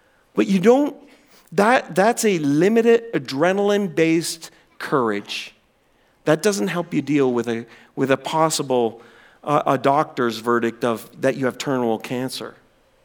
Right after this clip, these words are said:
or that there's a possibility of it and you have months of waking, waiting through that? Where do you find courage for the long haul? Where do you find courage when, when things don't look like they're turning around? Where do you find that type of courage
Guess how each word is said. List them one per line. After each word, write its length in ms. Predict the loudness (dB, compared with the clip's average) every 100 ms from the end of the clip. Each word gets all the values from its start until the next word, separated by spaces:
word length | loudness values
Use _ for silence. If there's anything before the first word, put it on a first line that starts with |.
| _ _ _ _ _ _ 0
or 260 | 4 6 6
that 200 | 2 0
there's 160 | -4
a 60 | -4
possibility 760 | 0 0 0 -4 -2 0 0
of 120 | 0 -2
it 120 | -2
and 120 | -2
you 80 | -2
have 100 | -2
months 500 | 0 0 -2 -6 -10 -14 -6
of 180 | -4 0
waking, 640 | 2 2 0 -4 -4 -4
waiting 440 | 0 2 2 -2
through 200 | -4 -4
that? 160 | -2 -2
Where 140 | -2
do 60 | -4
you 60 | -2
find 220 | -2 -2
courage 440 | -4 -2 -2 -6 -16 -20
for 160 | -8 -4
the 120 | -2
long 360 | 0 0 0 -4
haul? 420 | -8 -10 -10 -14 _ _ -4
Where 100 | -2
do 60 |
you 60 | 2
find 220 | 2 2
courage 440 | 0 2 2 0 -12 -12
when, 360 | 0 2 2 0 -4 -4
when 260 | 0 2
things 500 | 2 0 0 -2 -6
don't 520 | -12 0 2 2 -2
look 400 | -4 -2 -2 -4
like 340 | -2 -2 -4 -12 -20 -20 -2
they're 140 | -2
turning 380 | 0 -4 -2 -2
around? 480 | -2 -2 -4 -6 -2
Where 140 | -2
do 80 | 0
you 80 | -4
find 420 | 0 0 0 0
that 180 | -2 -4
type 220 | -6 -6
of 140 | -8
courage 360 | -6 -4 -4